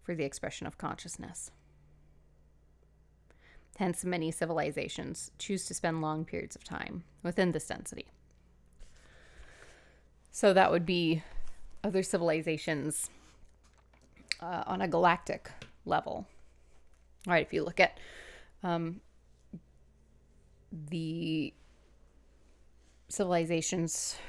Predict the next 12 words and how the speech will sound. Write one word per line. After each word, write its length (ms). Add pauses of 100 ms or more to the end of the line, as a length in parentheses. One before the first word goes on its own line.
(680)
around 360
the 60
star 280
Sirius, 680
for 220
example, 680 (680)
or 480
the 80
Pleiadians, 1040 (460)
the 80
Lyrans, 800 (1400)
uh, 260